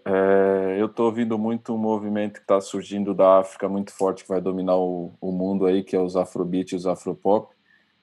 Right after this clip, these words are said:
E o ano passado eu ouvi muito o disco do Burna Boy, que é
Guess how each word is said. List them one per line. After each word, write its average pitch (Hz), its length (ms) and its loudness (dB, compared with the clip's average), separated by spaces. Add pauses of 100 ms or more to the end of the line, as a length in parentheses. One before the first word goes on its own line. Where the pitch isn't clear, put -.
(140)
E 95 520 4
o 95 200 4
ano 101 140 4
passado 101 680 4
eu 104 60 6
ouvi 101 160 0
muito 107 280 0
o 110 40 -2
disco 101 280 -2
do 98 80 0
Burna 104 320 4
Boy, 98 380 4
que - 160 -4
é 92 600 0